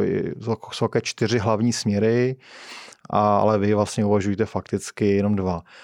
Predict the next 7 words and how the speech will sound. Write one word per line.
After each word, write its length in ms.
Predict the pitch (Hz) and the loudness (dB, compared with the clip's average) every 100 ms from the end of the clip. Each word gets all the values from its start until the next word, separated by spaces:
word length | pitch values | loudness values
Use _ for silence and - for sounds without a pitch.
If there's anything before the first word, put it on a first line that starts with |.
| - | -8
Bude 180 | 110 127 | 0 0
se 140 | 143 160 | 2 2
vám 160 | 156 | 4
nabízet 640 | 139 123 135 143 143 143 | 2 0 0 2 2 2
samozřejmě 580 | - 127 120 123 131 139 | -2 -2 0 0 0 0
klasické 680 | 135 117 - - - 135 131 | 0 -2 -4 -10 0 2 4
vytápění 1080 | 117 123 117 117 127 123 123 123 123 127 | 2 2 2 2 2 2 2 2 2 0